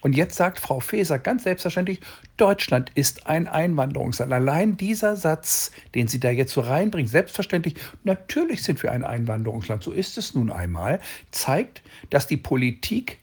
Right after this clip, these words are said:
mehr oder weniger komplett verlogen ist. Komplett verlogen. Und man kann das nicht argumentieren damit, dass man sagt, „Na ja,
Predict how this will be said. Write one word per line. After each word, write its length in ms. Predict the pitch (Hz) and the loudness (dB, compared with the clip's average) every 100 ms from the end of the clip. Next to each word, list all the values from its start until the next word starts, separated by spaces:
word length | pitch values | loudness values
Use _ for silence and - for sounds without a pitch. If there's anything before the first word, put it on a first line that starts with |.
| _ - | _ 0
mehr 200 | 135 190 | 4 6
oder 200 | 190 175 | 4 4
weniger 340 | 170 170 147 143 - | 2 2 0 -2 -6
komplett 800 | - 220 277 - - 143 165 - | 2 2 2 -8 -4 0 0 0
verlogen 640 | - 165 170 113 90 92 | -2 0 2 2 0 -6
ist. 260 | - - - - - - | -4 -6 -6 -16 -12 0
Komplett 540 | - 240 - 165 165 | 4 4 2 -2 0
verlogen. 480 | - 156 117 104 120 - - | 0 0 0 -2 -8 -8 0
Und 120 | 127 | 4
man 120 | 143 | 4
kann 140 | 147 175 | 4 2
das 180 | 156 | 2
nicht 240 | - 247 - | 2 0 0
argumentieren 640 | 160 156 139 135 175 165 | -2 0 0 -2 0 0
damit, 280 | 147 131 127 | 0 0 0
dass 160 | 127 - | -2 0
man 120 | 127 | 0
sagt, 200 | 123 117 | 0 0
„Na 80 | 127 | 0
ja, 220 | 127 | 2